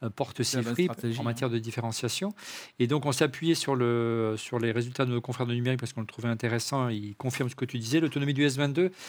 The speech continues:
Speaker 1: est de dix-sept heures et vingt-sept minutes, ce qui est quand même pas mal. Euh, en mode, euh, au mode propre au numérique,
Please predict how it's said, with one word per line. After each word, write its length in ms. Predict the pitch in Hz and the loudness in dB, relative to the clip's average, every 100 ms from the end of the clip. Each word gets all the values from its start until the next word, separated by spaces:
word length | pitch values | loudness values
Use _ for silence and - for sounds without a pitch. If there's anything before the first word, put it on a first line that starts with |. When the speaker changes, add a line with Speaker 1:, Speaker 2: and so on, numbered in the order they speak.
| - - | -10 0
Speaker 1:
est 60 | 127 | 4
de 100 | 131 | 4
dix-sept 400 | 156 - 165 170 | 4 4 4 4
heures 120 | 143 | 4
et 60 | |
vingt-sept 400 | 123 117 117 127 | 4 2 0 -2
minutes, 200 | 143 180 | 0 0
ce 40 | 202 | -2
qui 80 | 123 | -2
est 60 | |
quand 100 | - | 2
même 140 | 117 110 - | 2 0 -2
pas 100 | 117 | 2
mal. 400 | 117 196 262 190 - - - - | 6 6 6 2 -4 -20 -16 -2
Euh, 800 | 113 113 110 107 107 107 107 107 | 2 4 4 2 2 0 0 0
en 100 | 104 | -2
mode, 300 | 107 110 104 | -2 -4 -4
euh, 380 | 104 101 98 98 | -4 -2 -2 -4
au 80 | 95 | -4
mode 180 | 101 101 | -6 -6
propre 320 | - 117 104 | -4 -4 -2
au 160 | 113 | -2
numérique, 480 | 107 110 113 175 190 | 0 2 2 2 -2